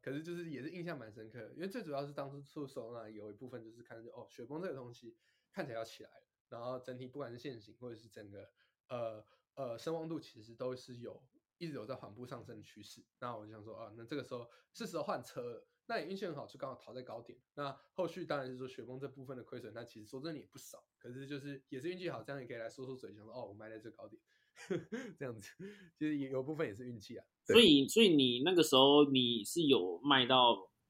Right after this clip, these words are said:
Speaker 2: Solana 高点，但回调的时候你有去接雪崩，对不对？
Speaker 1: 对，
Speaker 2: 可是
Speaker 1: 我，我，我，我有接A V X。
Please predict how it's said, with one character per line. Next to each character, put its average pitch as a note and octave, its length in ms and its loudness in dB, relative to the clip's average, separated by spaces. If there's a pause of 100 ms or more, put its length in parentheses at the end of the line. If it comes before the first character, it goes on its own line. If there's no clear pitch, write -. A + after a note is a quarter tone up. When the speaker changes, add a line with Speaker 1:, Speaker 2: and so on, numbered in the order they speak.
(120)
Speaker 2:
Solana A#2+ 720 2
高 A2+ 200 2
点， A2+ 260 -4
但 D3+ 220 10
回 B2+ 180 4
调 A#2+ 220 2
的 A#2 60 2
时 - 100 -2
候 B2 120 4
你 C3 120 2
有 B2 160 2
去 - 140 -6
接 A#2 280 0
雪 - 640 -2 (100)
崩， A#2 220 -4
对 A#2 100 2
不 G#2 80 0
对？ G2+ 220 -8 (320)
Speaker 1:
对， D3+ 100 12
Speaker 2:
可 B2 60 12
是 C3+ 100 12
Speaker 1:
我， G#3+ 220 8
我， F3+ 100 0
我， F#3 80 -2
我 F#3 60 2
有 F3+ 140 0 (440)
接 C3 220 -6
A A#2+ 80 -6
V A#2 140 -8 (120)
X。 - 120 -20